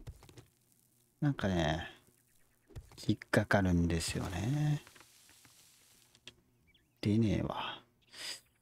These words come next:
出ねえわ。反対行くか。まあ、土がもらえるのはありがたいことなので、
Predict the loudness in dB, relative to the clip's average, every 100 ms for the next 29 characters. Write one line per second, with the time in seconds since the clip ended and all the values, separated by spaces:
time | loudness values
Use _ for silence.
0 | _ _ _ _ _ -10 -6 -6 -6 -12
1 | -8 -8 -4 -6 -6 -6 -6 -8 -14 -20
2 | _ _ _ _ _ _ _ _ _ -20
3 | -20 -20 -20 -20 _ _ _ _ _ _
4 | -4 -2 -2 2 6 8 8 6 4 4
5 | 4 2 0 2 2 2 0 0 2 2
6 | 0